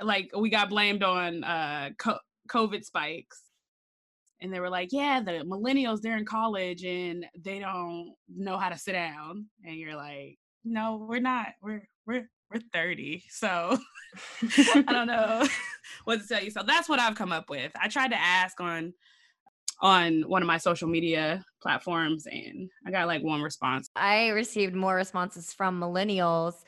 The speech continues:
Speaker 2: but I did get a baby boomer response from my friend's mom,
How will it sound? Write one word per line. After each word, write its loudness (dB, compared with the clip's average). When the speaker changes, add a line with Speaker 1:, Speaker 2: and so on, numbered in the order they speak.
Speaker 2:
but 4
I 6
did 2
get 4
a 4
baby 4
boomer 0
response -2
from -4
my 0
friend's 0
mom, 2